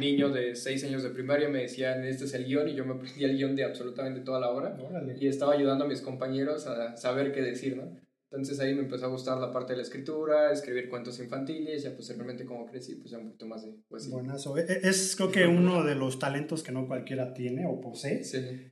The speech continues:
Speaker 2: Este, está padre, de hecho, por ahí en la investigación que hicimos, sí traíamos el tema de que te gusta la poesía. Este,
Speaker 1: Así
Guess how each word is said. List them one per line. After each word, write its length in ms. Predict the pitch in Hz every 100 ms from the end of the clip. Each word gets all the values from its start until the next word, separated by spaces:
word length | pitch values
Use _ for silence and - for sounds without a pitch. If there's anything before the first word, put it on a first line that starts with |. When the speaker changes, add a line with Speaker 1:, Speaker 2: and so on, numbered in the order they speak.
| _
Speaker 2:
Este, 300 | 139 127 127 -
está 200 | 175 175
padre, 280 | 180 156
de 120 | 143 151
hecho, 200 | 151 170
por 140 | 139
ahí 80 | 127
en 60 | 147
la 100 | 151
investigación 560 | 131 - 127 123 143
que 140 | 143 139
hicimos, 440 | - 151 - - - -
sí 200 | - 160
traíamos 480 | 160 147 143 147 143
el 100 | 127
tema 240 | 143 139
de 120 | 131
que 80 | 127
te 160 | 127 123
gusta 240 | 127 139
la 200 | 123 113
poesía. 640 | - 120 - 147 160 - - - _
Este, 300 | 147 127 127 135
Speaker 1:
Así 160 | 127